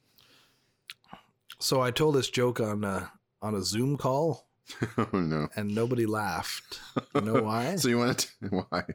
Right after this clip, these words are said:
Speaker 1: It wasn't even remotely funny.
Speaker 2: <laughs> Okay.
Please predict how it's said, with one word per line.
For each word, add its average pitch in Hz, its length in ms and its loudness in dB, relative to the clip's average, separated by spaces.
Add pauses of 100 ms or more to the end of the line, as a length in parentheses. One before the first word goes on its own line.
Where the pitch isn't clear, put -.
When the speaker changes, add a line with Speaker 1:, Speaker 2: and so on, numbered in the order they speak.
(200)
Speaker 1:
It - 100 -8
wasn't 120 340 2
even 113 200 2
remotely 110 460 2
funny. 98 640 -6
Speaker 2:
<laughs> - 60 -16 (1000)
Okay. 92 400 -2